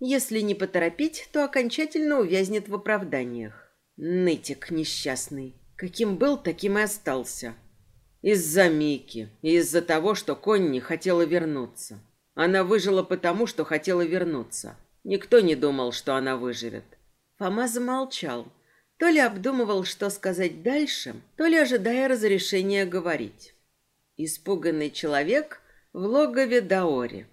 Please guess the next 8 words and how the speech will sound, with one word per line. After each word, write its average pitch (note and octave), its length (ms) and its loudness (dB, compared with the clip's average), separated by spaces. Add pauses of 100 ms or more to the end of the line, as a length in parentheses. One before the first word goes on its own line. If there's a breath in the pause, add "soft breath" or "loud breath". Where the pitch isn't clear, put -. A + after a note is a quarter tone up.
(500)
Он A#3 200 0
ведь C4 260 -6
когда-то A#3 520 -4
боялся. F#3+ 760 -2 (420)
Вот C4+ 380 0
именно, D3+ 480 0
что D3+ 240 -2
когда-то. C#3+ 720 -4